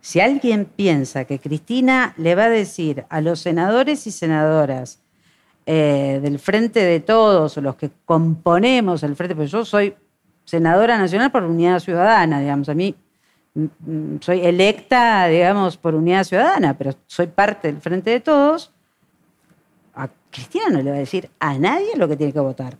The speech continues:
Ahora, porque es la presidenta de, la vicepresidenta de la República y la presidenta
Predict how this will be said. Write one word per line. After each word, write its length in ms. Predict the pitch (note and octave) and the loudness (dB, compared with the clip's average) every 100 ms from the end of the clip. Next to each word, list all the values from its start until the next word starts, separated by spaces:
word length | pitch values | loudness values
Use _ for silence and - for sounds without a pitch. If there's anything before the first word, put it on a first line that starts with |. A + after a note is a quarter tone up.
| _ - | _ 0
Ahora, 460 | F3 E3+ C#3 B2+ _ _ _ _ _ _ _ _ | 2 2 0 -8 _ _ _ _ _ _ _ _
porque 260 | E3+ E3 F#4+ | -2 0 0
es 60 | |
la 140 | G4+ C4+ | 0 0
presidenta 760 | D3 B2+ D3+ F#3 G3 C4+ F4+ - _ _ _ _ _ _ | -4 -4 -2 -2 0 -2 -2 -6 _ _ _ _ _ _
de, 360 | D#3+ D3+ D3 D3 | -8 -4 -4 -2
la 120 | D#3 | -2
vicepresidenta 1040 | F#3+ F#3+ D3 C3 D3 E3+ F3 F#3 E3+ D3+ D3 | -2 -4 -8 -6 -2 0 0 0 2 0 -4
de 180 | D3 C#3+ | -6 -4
la 140 | C#3+ | -4
República 480 | E3 G#3+ F#4 G4+ F4 | -4 -2 -2 -2 -2
y 40 | |
la 100 | F3 | -2
presidenta 800 | C#3 C#3 - D3 E3 G3+ A3 A#3 | -2 -6 -2 -2 0 2 0 -2